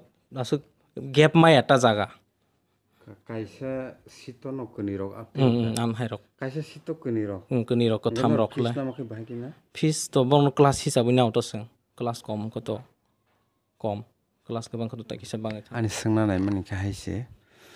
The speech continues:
Speaker 2: Eh, anyway, kokri. Abo গভর্নমেন্ট সাইমা নাবলে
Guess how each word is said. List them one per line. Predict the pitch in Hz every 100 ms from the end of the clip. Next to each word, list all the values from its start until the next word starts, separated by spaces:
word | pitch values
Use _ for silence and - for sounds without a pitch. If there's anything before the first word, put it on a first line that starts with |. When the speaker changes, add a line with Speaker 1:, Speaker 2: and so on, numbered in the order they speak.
| - - _
Speaker 2:
Eh, | 101 98 92 90 90 - - - - _ _
anyway, | 120 117 107 104
kokri. | 101 107 - 98 101 143 - - - -
Abo | 117 107 107 107 98 - 104 _ _ _ _ - 247 - _ _ _ _ _ 113
গভর্নমেন্ট | 95 127 151 170 180 185 180 - -
সাইমা | - - 127 156 170
নাবলে | 143 104 117 107